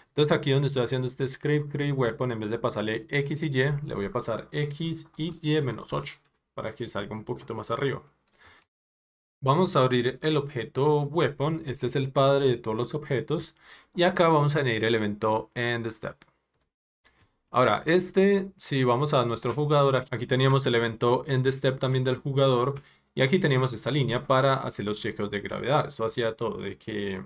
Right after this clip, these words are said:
esto controlaba todo, desde el salto, la subida, la chocada contra techos, hasta la caída. Y este mismo código nos va a servir para hacerlo con,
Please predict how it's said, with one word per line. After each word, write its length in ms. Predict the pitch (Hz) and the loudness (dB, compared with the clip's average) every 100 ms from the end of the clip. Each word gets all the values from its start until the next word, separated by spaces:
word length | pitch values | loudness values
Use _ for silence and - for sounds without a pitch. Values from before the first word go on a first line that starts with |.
| - _ | -16 _
esto 260 | 135 151 | 0 2
controlaba 520 | 147 131 127 117 110 110 | 2 0 0 0 0 0
todo, 180 | 120 | 0
desde 260 | 104 95 104 | 0 -4 -8
el 100 | 101 | -10
salto, 600 | - 151 143 139 147 139 | 0 2 2 0 0 0
la 140 | 131 98 | 0 -4
subida, 480 | 98 120 143 139 | -6 -4 0 0
la 140 | 127 110 | 0 -2
chocada 320 | 104 - 98 | -8 -8 -8
contra 280 | 104 - 98 | -8 -12 -6
techos, 460 | 135 147 143 135 | -4 -4 -6 -8
hasta 160 | 104 101 | -8 -10
la 100 | 95 | -10
caída. 380 | - 104 - - - - - - | -6 -4 -6 -12 -18 -20 -20 -2
Y 80 | 139 | 0
este 180 | 139 | 2
mismo 360 | 151 147 143 143 | 0 0 0 0
código 320 | 143 135 131 | 2 2 2
nos 160 | 107 98 | -2 -4
va 80 | 95 | -6
a 40 | |
servir 460 | 117 117 117 117 - | -6 -6 -6 -6 -4
para 420 | 131 123 117 117 | -2 0 -2 -4
hacerlo 600 | - 107 - 92 98 95 | -8 -10 -10 -8 -6 -8
con, 600 | - 104 98 92 95 - | -8 -8 -6 -10 -14 -20